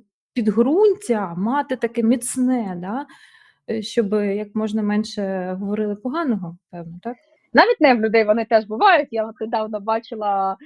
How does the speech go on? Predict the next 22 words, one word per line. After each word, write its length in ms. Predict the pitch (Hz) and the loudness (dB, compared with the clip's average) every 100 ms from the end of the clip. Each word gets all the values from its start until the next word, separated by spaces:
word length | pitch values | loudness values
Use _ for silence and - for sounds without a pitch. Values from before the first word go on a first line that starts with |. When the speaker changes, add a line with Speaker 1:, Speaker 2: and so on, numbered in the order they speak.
| - - - | -20 -12 -8
Speaker 2:
такий 300 | 233 240 226 | -6 -6 -6
кейс, 340 | 302 285 262 - | -4 -4 -6 -8
як, 260 | 220 208 - _ | -6 -6 -6 _
е, 380 | 220 208 202 185 190 _ _ _ _ _ _ 190 | -2 -2 -4 -8 -12 _ _ _ _ _ _ -12
там 320 | 175 165 170 - | -12 -12 -16 -6
якийсь 360 | 202 208 185 185 | -6 -4 -6 -6
американський 560 | 190 196 208 190 180 | -6 -2 -2 -4 -10
школяр 340 | - 202 196 185 | -10 -6 -4 -6
попросив, 480 | 196 196 190 196 185 _ | -8 -8 -6 -8 -8 _
е, 280 | 175 175 180 190 | -6 -4 -6 -6
штучний 340 | 220 - 208 | -8 -6 -4
інтелект 280 | 190 208 202 | 0 0 0
допомогти 460 | 196 214 214 214 | -2 -2 0 0
з 20 | 202 | 2
домашкою, 600 | 226 349 - 226 202 208 - - - 330 | 4 4 2 0 0 -2 -8 -12 -12 0
а 260 | - 202 196 | 6 8 6
штучний 300 | 311 302 294 | 4 0 0
інтелект, 460 | 262 262 285 285 - | -2 2 4 4 0
е, 300 | 247 226 220 - | 2 2 0 -2
йому 220 | 233 233 | -4 -2
побажав 380 | 226 220 214 208 | 0 0 0 -6
смерті. 360 | - 156 - | -10 -16 -16